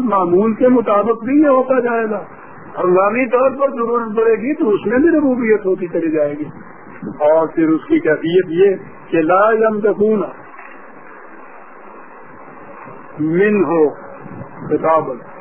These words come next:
انٹرفیئر کرنے کی کسی کو اجازت نہیں ہے،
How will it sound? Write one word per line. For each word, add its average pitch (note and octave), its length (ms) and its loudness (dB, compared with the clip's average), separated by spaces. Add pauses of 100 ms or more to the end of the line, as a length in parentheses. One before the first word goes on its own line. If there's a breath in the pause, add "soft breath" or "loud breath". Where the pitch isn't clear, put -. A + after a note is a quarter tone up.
(520)
انٹرفیئر A3+ 680 2
کرنے A#3+ 280 0
کی A3+ 120 -2
کسی A#3+ 280 -2
کو F#3+ 100 2
اجازت C#3+ 440 0
نہیں C3 140 -8
ہے، B2+ 80 -10